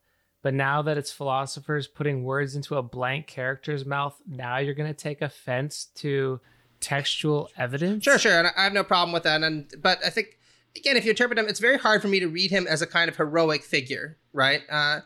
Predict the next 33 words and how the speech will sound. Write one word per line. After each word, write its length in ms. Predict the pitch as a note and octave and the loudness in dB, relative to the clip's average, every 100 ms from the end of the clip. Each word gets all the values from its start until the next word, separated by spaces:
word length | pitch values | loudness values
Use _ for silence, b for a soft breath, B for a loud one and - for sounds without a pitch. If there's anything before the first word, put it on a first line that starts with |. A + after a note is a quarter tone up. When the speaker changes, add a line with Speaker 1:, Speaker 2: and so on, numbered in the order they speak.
| _ b b _ _ | _ b b _ _
Speaker 2:
it 160 | F#3 F3+ | -2 0
seems 220 | A#3 A#3 | 0 0
to 60 | A3+ | 0
me 100 | A3 | 0
that 140 | G3 | 2
he's 160 | F3+ E3+ | 0 0
leading 340 | F3 F3+ F3 D#3+ | -2 -2 -2 -4
a 60 | |
kind 240 | - E3+ D#3+ | -2 0 0
of 220 | C#3+ - | -4 -2
petty 220 | F#3 F3+ | 2 2
bourgeois 420 | F3+ F3 D#3 C#3+ | 2 0 2 0
life. 480 | D3 F#3 F#3 F3 - b b - | 2 0 2 -2 -6 b b -8
His 120 | D3+ | 0
boss 440 | F3+ F#3 F3 - F#3 | 4 4 2 -4 -8
makes 260 | G3 A#3 A#3+ | -2 -2 -2
it 80 | |
pretty 140 | - G3+ | -2 -2
clear 300 | - F#3 E3+ | 0 2 2
that 100 | D#3 | 0
he's 120 | D3+ | 0
not 100 | E3 | 0
exactly 280 | D#3+ E3+ E3 | 0 0 0
gonna 140 | D3+ | -2
go 160 | D3 B2+ | 0 0
hard 480 | B2+ F3 D#3 C#3 D3+ | 2 4 6 4 0
on 160 | D3 C#3+ | -4 -2
his 120 | C#3 | -2
employees, 720 | C3+ D3+ C#3 B2+ B2+ B2 - - | -4 0 0 0 -4 -8 -10 -4
right? 180 | C3 | -2
That 180 | D3 C#3+ | -2 -4
they 60 | C#3+ | -4
can 240 | C#3+ C#3 | -6 -12